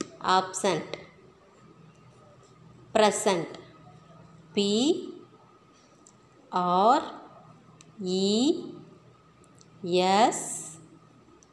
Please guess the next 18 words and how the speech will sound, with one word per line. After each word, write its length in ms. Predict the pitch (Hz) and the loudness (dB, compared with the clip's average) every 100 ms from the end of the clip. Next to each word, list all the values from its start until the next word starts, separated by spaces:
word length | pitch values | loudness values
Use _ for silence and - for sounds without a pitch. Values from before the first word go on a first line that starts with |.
| - 202 | -14 -6
E 480 | 185 196 214 262 349 - - - - - - - - - - | 0 2 2 2 0 -6 -16 -20 -20 -20 -20 -20 -20 -20 -8
N 400 | 180 196 208 262 - - - - - - _ _ - - | 0 4 4 0 -4 -12 -20 -20 -20 -20 _ _ -16 0
T. 420 | 220 180 - - - - - - - - - - - - | 0 0 -6 -16 -20 -20 -20 -20 -20 -20 -20 -20 -8 2
Present. 640 | 202 185 214 185 - - - - | 2 2 0 0 -2 -8 -16 -12
Okay. 580 | 202 - 226 285 - - - - - - - - - - - - - - - - | -10 0 2 2 0 -10 -20 -20 -20 -20 -20 -20 -20 -20 -20 -20 -20 -20 -20 -4
Each 540 | 208 240 285 277 - | 2 4 4 0 -4
words 500 | 196 208 240 294 - 202 | 4 6 6 4 -2 2
write 460 | 185 196 240 - | 4 4 2 0
three 340 | 214 214 208 - | 2 4 2 2
time 360 | 220 220 254 214 | 2 4 2 2
in 240 | 190 190 | 4 4
your 340 | 202 208 262 - - - | 4 4 2 0 -6 2
cursive 440 | 214 214 226 220 | 2 4 4 6
writing 380 | 202 196 202 202 | 6 4 2 2
note. 340 | 220 330 - - | 2 2 -2 0
Write 340 | 196 214 - | 2 2 2
neatly, 440 | 208 202 - 214 208 | 0 0 0 2 2
ma. 240 | 214 | 2